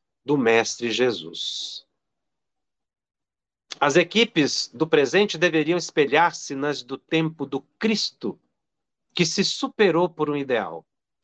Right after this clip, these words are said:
renovar os pensamentos pela evangelização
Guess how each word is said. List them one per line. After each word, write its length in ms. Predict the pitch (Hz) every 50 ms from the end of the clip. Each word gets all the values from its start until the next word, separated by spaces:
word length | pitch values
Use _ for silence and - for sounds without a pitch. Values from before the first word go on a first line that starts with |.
| _ _
renovar 560 | - 127 127 123 113 107 - 143 165 185 170
os 180 | 170 156 - -
pensamentos 1040 | _ - 233 277 269 - - - 214 185 147 127 123 120 113 104 - - - - _ _ _ _ _ _ _ _ _ _ _ _ -
pela 400 | 143 151 151 151 143 131 - _ _ _
evangelização 1300 | - 196 226 240 196 214 208 190 151 175 185 170 156 135 139 127 120 - - - 196 214 202 160 -